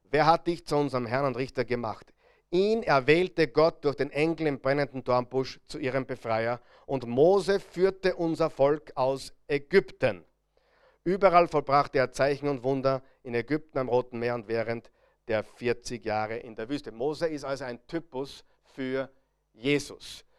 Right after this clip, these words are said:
Ägypten ist ein Typus für die Welt, für die Sünde, für die Welt, für das Weltsystem.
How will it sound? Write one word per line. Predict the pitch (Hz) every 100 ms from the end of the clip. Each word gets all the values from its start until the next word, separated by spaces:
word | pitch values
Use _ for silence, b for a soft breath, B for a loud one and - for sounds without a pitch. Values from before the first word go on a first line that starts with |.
| _
Ägypten | - 123 - - - - 135 147
ist | 139
ein | 127 123
Typus | - 170 - 127 127 - _
für | _ - 143 139 139 -
die | 139
Welt, | 131 135 95 - - _ _ _ _ _ -
für | 113
die | 117
Sünde, | - 156 123 101
für | 110
die | 113 117
Welt, | 139 113 -
für | 120 107 b
das | - -
Weltsystem. | 151 160 - 143 - 120